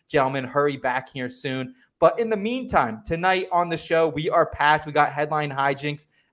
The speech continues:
As we said, we're kinda begging for some news, but we can project s-, to some possible landing spots for some big-time free agents,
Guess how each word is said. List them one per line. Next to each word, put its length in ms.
As 280
we 120
said, 320
we're 100
kinda 320
begging 320
for 160
some 220
news, 240
but 120
we 100
can 280
project 640
s-, 200
to 120
some 160
possible 500
landing 360
spots 440
for 260
some 240
big-time 440
free 280
agents, 420